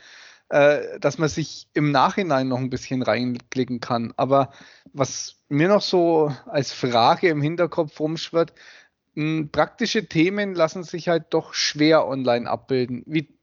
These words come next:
denkst du über so Hands-on-Line? Weil bei uns spielen ja durchaus praktische Kurse im S K Z eine große Rolle, wo wir wirklich Leute an,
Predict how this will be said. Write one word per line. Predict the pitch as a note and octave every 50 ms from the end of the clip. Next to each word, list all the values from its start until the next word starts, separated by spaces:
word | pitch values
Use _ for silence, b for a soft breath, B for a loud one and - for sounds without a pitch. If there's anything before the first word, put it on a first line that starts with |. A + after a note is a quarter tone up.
| _ _ _
denkst | - D3+ D3+ F3 - - -
du | F3+
über | E3 D3 D3 C#3+
so | - - D3 B2
Hands-on-Line? | C3 C3+ D#3+ F3+ - - D#3+ D#3+ D#3+ D3+ D3+ D3+ D#3+ D#3
Weil | D3 C#3
bei | C#3 C#3+ C3+
uns | A#2 D3+ E3+ F3+ -
spielen | - - - E3 D#3 D#3
ja | D3+ C#3+
durchaus | C3+ D3 D3 C#3+ D3+ C#3+ C#3 - - - b b b b b b b b b b _
praktische | - B2 A#2 B2+ - - _ - F3+ D#3 - E3+ D3
Kurse | - - D#3 D#3 D3+ - D#3+
im | D3+ C#3 B2+
S | A#2 C#3+ - -
K | - C#3+ C3+
Z | - D3 C#3+ C#3+ C#3+
eine | C#3 B2+
große | - - B2+ C3+ C#3 - D3+
Rolle, | C#3 A2+ A2+ A#2 B2 C3 B2+ A#2+
wo | A#2+ A#2+ A#2+
wir | B2 A#2+
wirklich | B2 C3 B2+ C#3+ C3 - -
Leute | B2 A#2+ B2 C3+ C#3+ C3
an, | G#2+ B2+ B2+ B2 C3+